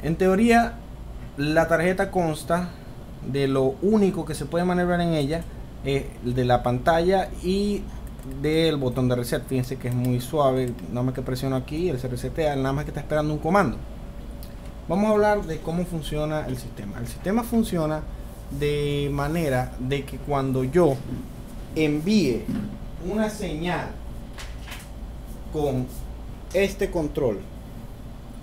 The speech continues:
hacia el receptor infrarrojo, él la descifre y me corra una rutina predeterminada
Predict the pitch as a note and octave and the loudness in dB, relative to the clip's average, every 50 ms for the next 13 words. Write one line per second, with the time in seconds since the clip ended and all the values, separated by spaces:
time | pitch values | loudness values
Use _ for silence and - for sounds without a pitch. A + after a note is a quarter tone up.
0 | - - F3 F#3 E3+ - - - B2+ A#2+ - - - - - - - - - - | 0 6 8 8 8 6 4 0 -2 -4 -4 -4 -8 -10 -10 -10 -12 -12 -12 -12
1 | - - - - - - - - - C#3 C#3 C#3 C3+ C#3+ C3+ B2 - B2+ - - | -14 -14 -14 -14 -14 -12 -12 -4 0 0 0 2 2 2 2 4 2 0 -2 0
2 | - G3 G#3 G3+ G#3 F#3 G3+ G3+ F#3+ E3+ D3+ C3 B2+ C3+ D#3+ - - - - - | 2 4 4 6 4 4 2 0 0 2 2 0 0 0 -2 -6 -8 -8 -8 -8
3 | - - - - - - - - - - - - - - - - E3+ F3+ G3 G#3 | -8 -10 -10 -10 -10 -10 -10 -10 -12 -12 -12 -12 -12 -12 -6 0 2 4 4 8
4 | G#3 G#3 G3+ F#3 F3+ E3 - - A3+ F#3 C3 C3 D#3 F#3 A3 A3+ - - - - | 8 8 8 8 6 2 2 2 0 0 0 0 -4 -4 -4 -6 -8 -10 -10 -10
5 | - - - - - - - - - B3+ C4+ B3 A#3+ B3 A#3+ A#3 - A3 A3 E3 | -12 -12 -12 -14 -14 -14 -8 0 6 8 8 10 8 8 6 4 6 8 8 10
6 | C#3 B2+ C3 C#3 C#3+ - - - - - C#3+ C3+ B2+ C3 C#3+ D3+ E3 F#3 G3 - | 10 8 6 2 0 0 -6 -12 -6 0 4 6 6 6 6 6 6 4 2 4
7 | - A#3 A3 G3 E3 D#3 D#3 D#3+ - - - - D3 C#3 C#3 C#3+ D#3 D#3 - F3 | 6 8 8 8 8 6 4 0 -4 -8 -4 0 2 2 4 4 2 2 4 4
8 | E3+ F3 F3 F3+ F#3+ G3 F#3+ F3+ E3+ E3 E3 F3 F#3 | 4 6 6 6 6 8 8 10 10 10 8 6 2